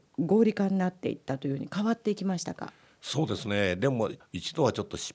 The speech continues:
Speaker 2: 敗しましてね。
Speaker 1: え、それは？
Speaker 2: というのは、
Speaker 1: ええ。
Speaker 2: あの、コンピューターは何でもできるというふうなことで、
Speaker 1: うん。
Speaker 2: 担当者が動いたために、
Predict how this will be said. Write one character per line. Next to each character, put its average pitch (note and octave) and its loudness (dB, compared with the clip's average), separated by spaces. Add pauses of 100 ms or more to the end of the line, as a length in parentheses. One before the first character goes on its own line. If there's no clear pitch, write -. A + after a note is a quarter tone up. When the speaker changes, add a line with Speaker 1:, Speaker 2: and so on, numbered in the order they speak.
Speaker 2:
敗 C#3+ 0
し C#3 -8
ま C#3 -4
し C3+ -10
て - -10
ね。 F3+ -4
Speaker 1:
え、 A3 4
そ - -8
れ G3+ 2
は？ A3 4
Speaker 2:
と - 4
い - 6
う - 4
の - 0
は、 A3+ 4
Speaker 1:
え F#3 2
え。 D3+ 2 (320)
Speaker 2:
あ F#2+ -4
の、 E3+ -4
コ - -4
ン C#3+ -6
ピ F3+ -4
ュ - -2
ー - -12
タ A2+ 2
ー - 0
は A2+ 2
何 G#3 -2
で G#3+ 0
も D#3+ 2
で F3 2
き - -4
る F2 -8
と - -14 (360)
い D#3 4
う G#3 0
ふ F#3 0
う D3 2
な A#2 0
こ G#2+ -4
と A2 0
で、 G#2+ 2
Speaker 1:
う - 2
ん。 - -12
Speaker 2:
担 F2+ -2
当 E2+ -6
者 F#2 -6
が G2 0
動 F2 -4
い E2+ -2
た D#2 -6
た D#2+ -6
め E2 -6
に、 F2+ -4